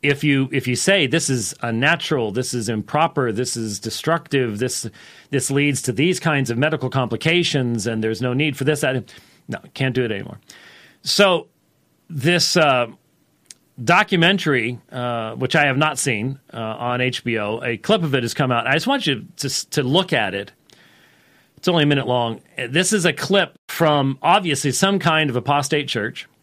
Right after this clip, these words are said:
And you'll notice, um, that, uh, everyone running this, uh, alleged service, uh, is a woman.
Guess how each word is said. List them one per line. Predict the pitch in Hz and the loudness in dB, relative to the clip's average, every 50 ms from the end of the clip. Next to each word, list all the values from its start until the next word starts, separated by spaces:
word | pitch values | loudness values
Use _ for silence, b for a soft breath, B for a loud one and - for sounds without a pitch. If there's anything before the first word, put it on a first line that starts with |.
| _ _ _ _ _ _ _ _ _ _ _ _ _ _ _ _ _ _ _ _ _ _ _ _ _ _ _ - - | _ _ _ _ _ _ _ _ _ _ _ _ _ _ _ _ _ _ _ _ _ _ _ _ _ _ _ -10 -4
And | - 147 143 139 139 139 | 0 2 2 4 4 4
you'll | 139 139 139 | 4 4 4
notice, | 143 151 170 175 175 160 - - B B B B B B B B B B B _ - | 4 4 4 4 2 0 -2 -6 B B B B B B B B B B B _ -2
um, | 139 135 131 127 120 120 120 120 120 - - - - | 0 2 2 2 2 2 0 -2 -4 -6 -10 -12 -8
that, | 160 131 117 113 151 147 143 143 139 127 123 - - - - _ - | -6 -4 0 2 4 4 6 4 4 2 -2 -6 -10 -10 -10 _ -6
uh, | - 131 127 123 117 113 110 113 117 117 120 - - _ _ _ _ _ _ _ _ _ _ _ _ _ _ _ _ _ _ _ _ _ _ _ _ - | -4 -2 0 0 0 0 -2 -4 -6 -8 -12 -14 -16 _ _ _ _ _ _ _ _ _ _ _ _ _ _ _ _ _ _ _ _ _ _ _ _ 0
everyone | - 156 175 202 190 175 170 165 165 160 156 156 143 - _ _ - - - | 2 4 4 4 6 6 6 6 4 4 2 0 -4 -8 _ _ -20 -20 -12
running | - 135 131 160 170 185 175 151 139 135 135 131 - - | -4 2 4 4 4 4 4 2 2 0 -2 -4 -8 -12
this, | - 123 110 135 131 127 - - - 143 | -10 -4 0 0 0 0 0 -2 -2 -2
uh, | 123 117 110 107 107 - - - - - - _ _ | -2 0 -2 -4 -6 -10 -14 -20 -20 -20 -20 _ _
alleged | - 131 139 143 147 123 123 117 104 | -4 0 0 0 0 0 -2 -4 -2
service, | - 160 160 156 120 107 110 - - - - b b b b b b b b b b b | 0 2 2 2 0 -2 -4 -4 -6 -8 -10 b b b b b b b b b b b
uh, | - 127 123 123 | -6 -4 -2 -2
is | 127 147 151 | 0 2 2
a | 175 | 4
woman. | 170 147 135 131 151 185 180 | 4 4 4 4 2 0 -2